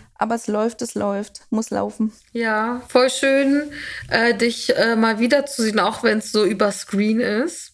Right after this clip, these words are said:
Speaker 2: Meine Einstiegsfrage lautet ja auch immer, „What's in your bag?“ Jetzt sitzt du zu Hause und hast wahrscheinlich jetzt keine Handtasche oder Jutebeutel, den du immer so durch deine Wohnung <laughs> trägst.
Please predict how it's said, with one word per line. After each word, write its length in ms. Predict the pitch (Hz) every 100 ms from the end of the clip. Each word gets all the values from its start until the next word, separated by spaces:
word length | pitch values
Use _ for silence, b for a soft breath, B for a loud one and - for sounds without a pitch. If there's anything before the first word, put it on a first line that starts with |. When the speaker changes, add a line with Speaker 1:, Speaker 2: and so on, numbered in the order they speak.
| -
Speaker 2:
Meine 240 | 214 220
Einstiegsfrage 600 | 226 247 247 - 254 233
lautet 380 | 226 233 233 240
ja 160 | 226 190
auch 180 | 208
immer, 380 | - 214 214 214
„What's 320 | 196 220 220 -
in 120 | 214
your 100 | 202
bag?“ 320 | 190 214 240 -
Jetzt 300 | 208 214 -
sitzt 320 | 233 - -
du 60 |
zu 220 | 208 - 208
Hause 280 | 220 226
und 100 | 214
hast 160 | 202 220
wahrscheinlich 380 | 226 190 220 -
jetzt 180 | 190 -
keine 280 | 202 196
Handtasche 480 | 190 220 233 202 208
oder 140 | 190 196
Jutebeutel, 560 | 196 240 214 208 214
den 160 | 208 220
du 80 | 190
immer 220 | 220 214
so 80 | 208
durch 200 | 240 -
deine 260 | 208 208
Wohnung 280 | 190 247 233
<laughs> 20 |
trägst. 680 | - - 240 247 339 - -